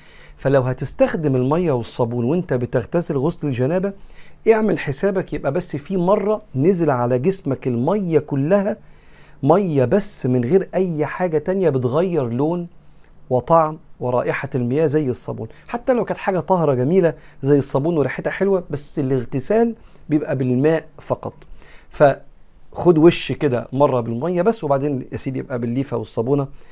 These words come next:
كما أنت معتاد. قال: "كثير من العوام يدخل الحمام ليغتسل ومعه اللوفة"، اللي هي الليفة والصابونة،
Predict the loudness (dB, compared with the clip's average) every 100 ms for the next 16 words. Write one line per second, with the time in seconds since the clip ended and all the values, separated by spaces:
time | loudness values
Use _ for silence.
0 | -6 0 2 2 -2 -4 -6 -8 -14 -20
1 | -20 -20 -20 -20 -20 -20 -20 -20 6 8
2 | 8 6 2 0 0 2 0 0 2 2
3 | 2 0 -2 -2 -2 0 0 2 2 2
4 | 0 0 0 2 2 2 2 2 0 0
5 | 0 0 0 0 4 4 4 2 0 0
6 | -2